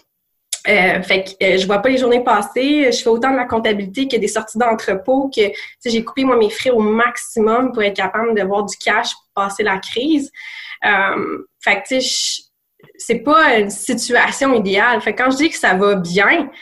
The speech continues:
c'est le moral qui va bien, c'est entre les deux oreilles que ça va bien.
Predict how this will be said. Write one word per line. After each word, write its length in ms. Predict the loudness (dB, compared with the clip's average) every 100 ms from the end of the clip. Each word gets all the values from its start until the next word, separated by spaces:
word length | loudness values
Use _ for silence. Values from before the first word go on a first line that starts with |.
| -20
c'est 140 | -4 0
le 100 | 2
moral 560 | 4 2 4 2 2
qui 160 | -2 -2
va 140 | 0
bien, 240 | 2 2 2
c'est 140 | 0
entre 180 | 0 0
les 60 | 2
deux 220 | 2 2
oreilles 300 | 2 2 0
que 120 | -2
ça 180 | -2 0
va 120 | 0
bien. 220 | 2 0